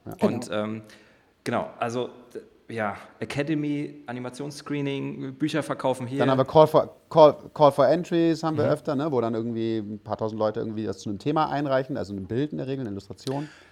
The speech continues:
Speaker 3: Also ich finde es immer auch sehr interessant, wie, da, man, da merkt man, dass ihr so ein bisschen mit Herzblut dabei seid und auch schon länger dabei seid, wenn man bei der Anima-, bei dem Animationsscreening auf der Bühne als, äh, Filmemacher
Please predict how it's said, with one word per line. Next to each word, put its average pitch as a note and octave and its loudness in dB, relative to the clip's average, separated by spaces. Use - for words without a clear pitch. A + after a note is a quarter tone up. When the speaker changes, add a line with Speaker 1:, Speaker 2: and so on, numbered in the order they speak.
Speaker 3:
Also B2 -2
ich B2+ -6
finde F3 0
es E3+ -4
immer C#3 -2
auch B2 -6
sehr D3+ 2
interessant, B2+ -2
wie, B2 -4
da, G2+ -6
man, G#2+ -8
da A2+ -4
merkt A#2 -6
man, A#2+ -6
dass A2+ -12
ihr A#2 -8
so A2 -10
ein A2+ -8
bisschen C3 -14
mit A2+ -12
Herzblut B2+ -6
dabei G2 -2
seid D#3 -4
und G#2 -4
auch A2+ -4
schon A2 -6
länger G#2 -4
dabei G2 -4
seid, C3+ -6
wenn A2 -8
man A2 -8
bei A2 -8
der G#2+ -6
Anima-, G#2+ -6
bei G#2+ -6
dem A2 -6
Animationsscreening C#3 -8
auf G#2+ -12
der A#2+ -4
Bühne F3+ -2
als, A#2+ -6
äh, A2 -6
Filmemacher C#3 -4